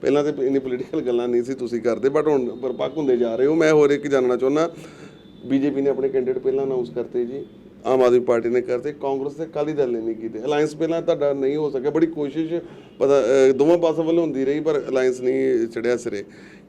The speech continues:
ਕੈਂਡੀਡੇਟ ਜਿਹੜੇ ਅਨਾਉਂਸ ਨਹੀਂ ਹੋਏ, ਪਲੱਸ ਅਲਾਇੰਸ ਜਿਹੜਾ ਨਹੀਂ ਹੋਇਆ, ਕੀ ਬੀਜੇਪੀ ਨੂੰ ਇਹਦਾ ਨੁਕਸਾਨ ਹੋਏਗਾ ਜਾਂ ਫਾਇਦਾ ਹੋਏਗਾ?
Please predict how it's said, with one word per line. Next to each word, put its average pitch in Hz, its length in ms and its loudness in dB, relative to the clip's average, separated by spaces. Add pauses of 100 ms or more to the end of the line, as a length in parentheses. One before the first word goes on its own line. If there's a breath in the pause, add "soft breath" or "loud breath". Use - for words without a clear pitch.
ਕੈਂਡੀਡੇਟ 180 360 6
ਜਿਹੜੇ 190 200 6
ਅਨਾਉਂਸ 170 420 4
ਨਹੀਂ 165 260 2
ਹੋਏ, 165 260 2 (260)
ਪਲੱਸ 165 220 4
ਅਲਾਇੰਸ 151 440 0
ਜਿਹੜਾ 165 220 2
ਨਹੀਂ 165 180 4
ਹੋਇਆ, 165 100 2
ਕੀ 165 200 -4
ਬੀਜੇਪੀ 156 360 -4
ਨੂੰ 151 80 -6
ਇਹਦਾ 151 120 -4
ਨੁਕਸਾਨ 139 340 -6
ਹੋਏਗਾ 139 220 -4
ਜਾਂ 160 100 -4
ਫਾਇਦਾ 123 260 -6
ਹੋਏਗਾ? - 480 -14